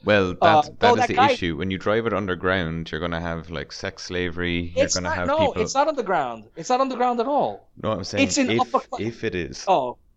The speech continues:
Speaker 2: oh.
Speaker 1: If it is, 'cause people are worried of, like, "Oh no, there's gonna be people, like, as sex slaves," and, you know, that does happen. But legalize it. Look
Speaker 2: That
Speaker 1: at
Speaker 2: does, that ha-, that happens anyway. That's probably always gonna happen.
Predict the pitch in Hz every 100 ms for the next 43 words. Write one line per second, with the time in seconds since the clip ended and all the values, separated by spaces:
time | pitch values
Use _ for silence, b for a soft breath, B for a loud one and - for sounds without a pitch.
0 | _ _ 170 135 101 98 92 - - 101
1 | - 107 101 101 98 92 98 90 85 85
2 | 90 - 151 147 143 127 117 - 120 110
3 | 110 110 - 101 92 80 80 - 82 -
4 | 90 - 90 87 85 - - 95 101 -
5 | - 104 123 110 110 - 104 104 101 85
6 | 82 90 - - - 104 123 92 85 82
7 | 160 202 208 247 - _ - 214 226 -
8 | _ 202 214 240 240 202 196 208 196 190
9 | 185 180 - 190 185 165 156 160 180 151
10 | 175 160 175 175 165 160